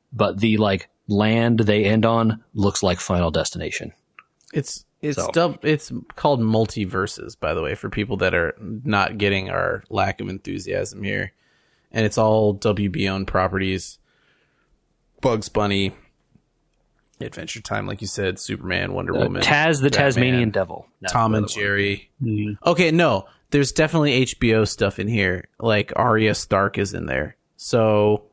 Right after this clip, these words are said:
Speaker 3: Huh,
Speaker 2: I think
Speaker 3: okay.
Speaker 2: Rick and Morty are, might come to this.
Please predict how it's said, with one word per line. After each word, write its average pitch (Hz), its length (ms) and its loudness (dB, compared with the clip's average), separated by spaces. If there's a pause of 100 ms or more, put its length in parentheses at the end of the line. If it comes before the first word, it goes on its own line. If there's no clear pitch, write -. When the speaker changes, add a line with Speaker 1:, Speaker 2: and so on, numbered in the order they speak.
(680)
Speaker 3:
Huh, 123 240 2
Speaker 2:
I 127 140 2
think 208 200 2
Speaker 3:
okay. 117 100 2
Speaker 2:
Rick 123 120 0
and 110 120 4
Morty 104 400 2 (280)
are, 92 100 0
might 98 240 0
come - 240 -6
to 107 120 -8
this. - 400 -8